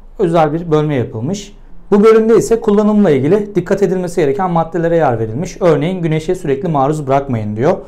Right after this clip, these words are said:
Burada da modelle ilgili diğer detaylar yer alıyor. Evet, bu şekilde şimdi kutuyu açmaya başlayabiliriz.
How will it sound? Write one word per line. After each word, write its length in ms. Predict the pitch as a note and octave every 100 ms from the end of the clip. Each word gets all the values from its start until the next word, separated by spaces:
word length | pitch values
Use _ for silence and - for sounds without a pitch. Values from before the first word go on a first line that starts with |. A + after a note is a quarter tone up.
| - - - - -
Burada 280 | G3 F3 D#3+
da 140 | G3
modelle 540 | G3 F3 F3 E3+ D#3+ B2
ilgili 340 | A2+ D#3 F#3 - -
diğer 280 | D#3+ D#3 F3+ - -
detaylar 480 | D#3 D#3 D#3 D3+ D3
yer 160 | B2 A2
alıyor. 320 | G#2+ E3 G3 - - - - F3+
Evet, 280 | C3+ -
bu 60 | -
şekilde 480 | - B2 B2 E3 F#3
şimdi 440 | - E3+ E3 F#3+ -
kutuyu 380 | E3+ F3+ F3 E3
açmaya 440 | D#3 - C#3+ E3+
başlayabiliriz. 840 | C#3 C#3 D3+ B2 A2 G#2 - -